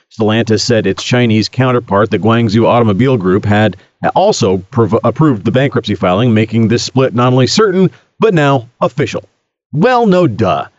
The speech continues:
China has been pushing a policy over the last four years that has slowly put a bind on outside automakers trying to gain ground in China. It's a huge market. Anyone being able to gain even the smallest percentage of market share would reap big, uh, big, big profits.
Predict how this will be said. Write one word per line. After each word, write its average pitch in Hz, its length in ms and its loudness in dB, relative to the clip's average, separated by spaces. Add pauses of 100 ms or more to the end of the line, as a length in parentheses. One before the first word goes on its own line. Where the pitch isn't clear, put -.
(160)
China 143 240 0
has 127 160 0
been 120 140 -2
pushing 120 320 -2
a 101 60 -4
policy 123 480 0
over 110 180 0
the 104 80 0
last 107 320 0
four 131 240 0
years 113 320 0
that 110 120 -2
has 101 100 -2
slowly 127 320 0
put 110 180 -2
a 90 60 0
bind 135 520 0
on 107 220 0
outside 117 380 0
automakers 120 560 0
trying 107 240 -2
to 101 80 -2
gain 101 320 0
ground 170 340 2
in 107 80 0
China. 92 380 -4 (280)
It's - 140 0
a 226 40 4
huge 240 280 2
market. 214 400 2
Anyone 117 360 2
being 123 220 0
able 127 200 2
to 117 100 -2
gain 135 320 0
even 127 220 0
the 95 100 -2
smallest 214 540 0
percentage 135 360 -2
of 120 60 2
market 160 300 0
share 113 240 0
would 131 220 2 (200)
reap 85 300 -6
big, 90 180 -2 (140)
uh, 107 240 0
big, 104 320 -4
big 107 160 -4
profits. - 500 -2